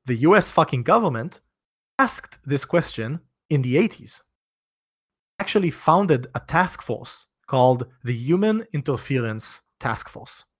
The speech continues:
It was a team of engineers, anthropologists, nuclear physicists, behavioral scientists, and semiotic experts that were convened to answer this question and actually formulate signs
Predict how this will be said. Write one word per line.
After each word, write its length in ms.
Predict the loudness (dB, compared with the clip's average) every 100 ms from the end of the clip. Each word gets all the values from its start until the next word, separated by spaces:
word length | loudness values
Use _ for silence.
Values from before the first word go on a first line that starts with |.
| _ _ _ _ _ _ _ -4
It 40 |
was 120 | -2
a 60 | -2
team 280 | -2 0 2
of 320 | 0 -2 -10 _ _
engineers, 640 | -6 -2 0 4 4 2 -4 _ _
anthropologists, 880 | -4 -2 4 6 6 4 -2 -4 -8 -16 _ -6
nuclear 380 | -2 0 2 0
physicists, 680 | 0 -2 -2 -4 -4 -6 -10 _ -6
behavioral 520 | 2 2 4 4 4
scientists, 640 | 2 2 0 0 -2 -2 -8 _ _ _
and 100 | -2
semiotic 880 | 0 0 0 2 6 6 6 4 2
experts 640 | -8 -8 -8 -8 -6 -8 -10 _ _ _ _ _ _ _ _ _
that 100 | -4
were 180 | 0 2
convened 640 | 2 0 0 0 2 0 -4 -8 _
to 200 | -4 -4 2
answer 520 | 4 6 6 4 4 0 _
this 160 | -4 0
question 600 | 0 -2 -4 -8 -8 -10 _ -6
and 120 | 2
actually 340 | 2 2 0 -2
formulate 880 | 2 6 8 8 4 2 -2 -6 -16 _ _ -12 0
signs 680 | 6 8 6 4 0 -2